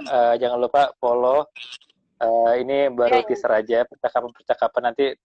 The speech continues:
Speaker 1: nantikan konten-konten yang, eh, bikin kalian bisa senyum dan terinspirasi dari sisi hal yang positif ya tentunya. Mbak Mirna dan Mbak Cici, eh, kan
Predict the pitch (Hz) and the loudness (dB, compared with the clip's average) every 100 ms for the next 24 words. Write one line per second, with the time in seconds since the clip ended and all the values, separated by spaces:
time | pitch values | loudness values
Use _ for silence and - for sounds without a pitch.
0 | _ 120 120 117 123 127 131 - 123 120 | _ -8 -6 -4 -2 -4 -6 -8 -6 -6
1 | 113 120 127 127 123 117 113 _ _ _ | -4 -4 -2 -2 -2 -4 -6 _ _ _
2 | _ _ _ - 110 110 123 127 131 120 | _ _ _ -4 0 0 -2 -6 -6 0
3 | 120 120 123 120 120 120 127 127 - 120 | 0 0 -2 -6 -8 -6 -4 -2 -2 -4
4 | - 127 117 117 139 156 - _ _ _ | -2 0 0 0 -6 -10 -14 _ _ _
5 | _ 123 120 117 127 117 117 117 113 110 | _ -8 -6 -8 -10 -4 0 0 -2 -8
6 | 120 131 117 101 107 104 _ _ _ _ | -4 -2 -2 -4 -10 -14 _ _ _ _
7 | _ _ _ _ - 139 143 147 151 143 | _ _ _ _ -6 2 2 2 -2 -2
8 | 147 143 139 135 123 - 143 - 196 - | -2 -2 -2 -2 -4 -6 -12 -12 -16 -16
9 | _ _ _ _ _ _ _ _ 453 _ | _ _ _ _ _ _ _ _ _ _
10 | _ _ _ _ _ _ _ _ _ _ | _ _ _ _ _ _ _ _ _ _
11 | _ - 135 131 127 127 123 - - - | _ -2 0 2 4 2 0 -4 -20 -20
12 | - - _ _ _ _ _ _ _ 175 | -20 -20 _ _ _ _ _ _ _ -4